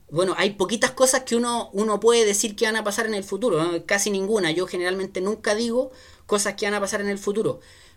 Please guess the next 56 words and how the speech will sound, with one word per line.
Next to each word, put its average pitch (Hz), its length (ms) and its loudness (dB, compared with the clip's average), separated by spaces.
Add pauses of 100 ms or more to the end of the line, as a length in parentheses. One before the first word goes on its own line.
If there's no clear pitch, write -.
(120)
Pero 185 220 4
una 269 280 4
de 226 80 2
las 220 120 -2
cosas 254 300 4
que - 100 -4
uno 240 160 0
podría 233 340 4
decir 233 340 2
que 214 120 0
van 220 140 2
a 240 60 -2
pasar 240 240 0
en 254 100 0
el 240 100 -4
futuro 254 420 2
es 160 100 -8
que - 120 -2
el - 60 -12
próximo 254 360 -2
gobierno 254 320 2
boliviano 262 720 0
va 202 160 0
a 247 40 4
utilizar 254 420 0
el - 120 -4
tema. 139 400 -2
Y 180 120 -2
el 190 100 0
que 214 100 0
sigue 294 440 0
lo 226 80 0
va 233 80 4
a - 20 2
utilizar, 254 500 -2
y 226 60 -6
el 208 80 -10
que 226 80 -8
sigue 254 240 -4
lo 233 60 2
va 233 80 4
a - 20 2
utilizar, 233 420 -2
y 254 40 0
lo 233 100 0
va 220 60 2
a 220 40 0
utilizar. 196 460 -6 (680)
Porque 208 300 2
no 233 220 2
es, - 360 2 (480)
eh, 208 320 4
un 202 240 0
tema 254 180 2
circunstancial, 208 1040 2
es, 220 280 2